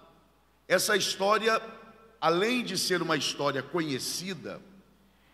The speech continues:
ela é também uma história extraordinária. Porque nós temos essa tendência de, porque estamos acostumados com uma determinada história bíblica,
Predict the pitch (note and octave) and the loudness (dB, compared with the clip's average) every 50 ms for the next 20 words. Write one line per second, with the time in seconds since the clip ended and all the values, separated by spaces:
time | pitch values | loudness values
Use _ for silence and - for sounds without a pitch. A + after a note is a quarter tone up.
0 | _ - D#3+ F#3+ G#3+ A3 G#3+ G#3+ A3+ A3 A3+ - A#3+ A#3 A3+ F#3 F3+ G3 G#3+ A3 | _ 4 6 8 8 8 8 8 6 4 2 0 0 0 0 2 2 2 2 2
1 | A3 A#3 A#3+ A#3+ - - - - E3+ F3+ F#3 F3+ F#3 G3 G3+ G3+ F#3+ G3 - - | 2 2 2 2 0 -2 -2 0 2 2 2 2 2 2 2 2 2 0 -2 -2
2 | G#3 G3+ G3 F#3+ F#3+ F#3+ F#3+ F#3 G3 G3+ F#3+ F3+ F3 E3+ - - A2 F#2 - - | 2 2 4 4 4 4 2 2 -2 -2 0 2 2 2 2 -2 -6 -10 -12 -14
3 | - - - - - - _ _ _ _ _ _ _ _ _ _ _ _ _ _ | -16 -20 -20 -20 -20 -20 _ _ _ _ _ _ _ _ _ _ _ _ _ _
4 | _ _ _ _ _ _ _ - A#2 A2+ - E3+ F3 G3 G3+ - - G3 G#3+ A3+ | _ _ _ _ _ _ _ -20 -10 -4 -2 0 4 4 4 2 2 0 2 2
5 | A#3 A#3 G#3 D#3 F#3 G3+ G3 G3 - G#3+ G3+ G#3+ A#3 A#3 G#3+ E3+ F#3 F3+ F3 D3 | 2 2 0 -2 0 0 0 0 -2 -6 -6 -4 -6 -4 -2 0 0 0 0 0
6 | B2 - - - F2 - - - - - - - _ _ _ _ _ _ _ _ | -4 -4 -6 -8 -10 -14 -18 -20 -20 -20 -20 -20 _ _ _ _ _ _ _ _
7 | _ _ _ _ _ - C3+ C3 E3 E3+ E3 - F#3 F#3 F3 F3+ - - - F3+ | _ _ _ _ _ -12 -10 -4 -2 -4 -2 2 4 4 4 4 2 0 0 -2
8 | F3+ F3+ E3 C#3 E3 D3 - - D#3+ E3+ D3+ - - E3 D#3+ D3+ D3 D3 D#3 D#3+ | -2 0 0 0 0 0 0 0 -2 -2 0 -2 -4 -6 -6 -4 0 2 2 2
9 | D#3+ C3+ B2 C3+ A#2+ - - - - C#3 D3 C#3+ D3 C#3+ D3 C#3+ - C#3+ C#3+ C3+ | 2 0 -2 -8 -8 -8 -8 -8 -6 -4 -2 -2 -2 -2 -4 -6 -8 -6 -6 -6
10 | C3+ C3+ C3+ C3 A2+ B2 A#2+ - - - - B2+ B2 B2 A#2 A2+ G#2 G2 E3 A3 | -4 -2 -2 -2 -2 -4 -6 -4 -6 -6 -4 -4 -4 -4 -4 -6 -8 -8 -6 -6
11 | A3+ F3 C#3 B2+ - - - C2+ | -6 -6 -8 -12 -12 -12 -14 -18